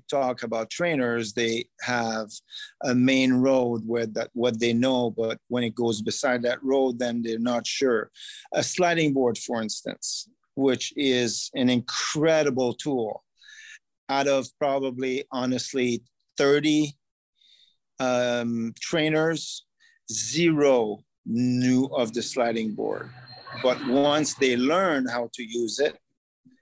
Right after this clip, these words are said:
then they really use it, and it's a great asset, and they made, it made them that much better for them.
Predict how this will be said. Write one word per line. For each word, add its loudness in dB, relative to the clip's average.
then 2
they 0
really 0
use -2
it, 0
and -4
it's -4
a 0
great 0
asset, -2
and -2
they 2
made, 4
it -4
made 0
them 0
that -2
much -4
better -2
for -10
them. -10